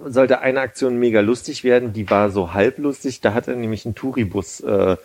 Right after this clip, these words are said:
die dachten, die gucken sich, ähm, Kleider von, von, von, von Schauspielern an, die bei Oscar-Verleihung getragen wurden und die sind halt von hinten irgendwie durch den Hintereingang reingeholt worden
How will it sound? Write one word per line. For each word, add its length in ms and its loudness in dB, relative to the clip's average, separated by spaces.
die 100 -2
dachten, 320 0
die 80 -2
gucken 260 -4
sich, 340 -4
ähm, 380 -4
Kleider 720 2
von, 200 -2
von, 220 -6
von, 340 -10
von 280 -8
Schauspielern 480 0
an, 320 -2
die 420 -2
bei 160 4
Oscar-Verleihung 680 0
getragen 460 -2
wurden 240 0
und 200 -6
die 120 0
sind 180 -2
halt 140 0
von 180 -2
hinten 260 -6
irgendwie 180 0
durch 80 -2
den 60 -2
Hintereingang 420 0
reingeholt 540 0
worden 240 2